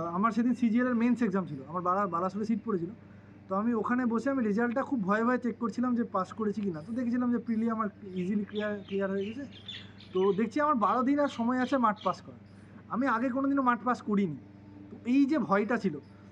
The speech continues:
আমি সেই দিনই রাত্রেবেলা ট্রেনে এসে, পরের দিন ভোরবেলা নেমে এসে আমি, উম,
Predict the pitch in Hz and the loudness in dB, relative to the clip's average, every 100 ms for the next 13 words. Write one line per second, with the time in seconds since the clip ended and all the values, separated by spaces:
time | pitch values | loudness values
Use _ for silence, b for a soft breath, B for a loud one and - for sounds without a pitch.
0 | - - 214 262 202 - - 247 277 302 | -20 -8 -2 0 -2 -6 0 2 4 4
1 | 311 277 208 208 262 254 - 233 240 247 | 4 2 2 0 0 0 0 0 2 2
2 | 240 277 269 160 - 190 185 202 208 208 | 2 2 0 -2 -8 -10 -2 0 2 2
3 | 190 202 226 226 214 233 233 254 233 214 | 2 2 0 0 0 0 0 0 0 -2
4 | 180 180 160 151 151 147 | -6 -14 -12 -12 -10 -12